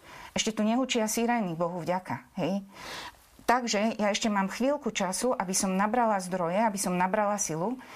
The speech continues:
Môžem sa pripraviť, ak to potrebujem, ale aj to nemusím riešiť,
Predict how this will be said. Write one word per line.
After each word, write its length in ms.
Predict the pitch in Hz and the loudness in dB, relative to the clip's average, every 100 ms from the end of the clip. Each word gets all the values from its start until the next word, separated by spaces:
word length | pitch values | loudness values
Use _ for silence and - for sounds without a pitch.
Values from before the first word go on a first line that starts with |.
| - - | -8 0
Môžem 320 | 208 269 311 | 2 2 2
sa 80 | 233 | 0
pripraviť, 720 | 214 196 254 269 190 208 - | -2 0 2 4 2 -4 -6
ak 160 | 175 - | -6 -4
to 160 | 190 | -2
potrebujem, 720 | 185 190 208 170 160 196 254 - - - - | -2 -2 -2 0 0 0 -2 -6 -16 -16 -6
ale 240 | - 208 - | 0 2 2
aj 160 | 226 | 0
to 80 | 233 | 2
nemusím 480 | 208 214 226 - 202 | 2 2 0 0 0
riešiť, 480 | 190 170 - - | 0 -2 -4 -6